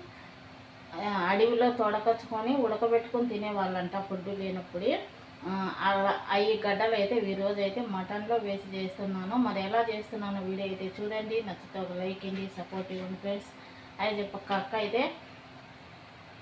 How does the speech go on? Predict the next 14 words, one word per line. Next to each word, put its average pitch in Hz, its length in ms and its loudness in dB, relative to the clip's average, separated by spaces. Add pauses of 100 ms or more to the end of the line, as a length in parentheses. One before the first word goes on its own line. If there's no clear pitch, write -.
(180)
ఈ 226 180 4 (120)
కజ్జికాయలాగా 247 680 8
అయితే 247 180 6 (120)
చేస్తుందండి. 214 640 0 (120)
జీవన్ 208 320 0 (120)
గుడ్డు 196 300 -2
పెట్టి 190 300 -6
లోపలైతే 185 500 -4 (260)
చూడండి 202 380 -4 (320)
ఎలా 196 140 -2 (100)
ఉందో. 196 160 -6 (1080)
మరి 196 180 -2 (120)
వీడియో 247 260 6 (120)
అయితే 240 180 2